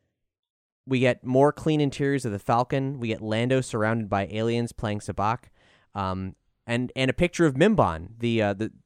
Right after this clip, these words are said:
the planet from Splinter of the Mind's Eye, which we talked about a couple episodes ago, which might actually be the first, like,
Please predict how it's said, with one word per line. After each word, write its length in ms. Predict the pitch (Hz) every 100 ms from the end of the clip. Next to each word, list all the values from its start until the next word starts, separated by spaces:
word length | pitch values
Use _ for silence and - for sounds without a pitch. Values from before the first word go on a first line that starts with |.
| _
the 80 | 104
planet 440 | - 139 135 127
from 400 | - - 127 120
Splinter 300 | 120 - 131
of 60 | 120
the 60 | 110
Mind's 280 | 107 107
Eye, 180 | 110 113
which 140 | 104 -
we 80 |
talked 240 | 104 107 -
about 160 | 98
a 60 | 98
couple 240 | 101 101
episodes 360 | 117 - 101 -
ago, 280 | 92 85 92 _ _ _ _ _ _ _ _ _ _ _ _ _ _
which 380 | 135 135 - - _
might 260 | 135 135 190
actually 300 | 180 - 151
be 160 | 151
the 100 | 151
first, 460 | 127 - 147 - - -
like, 220 | 127 113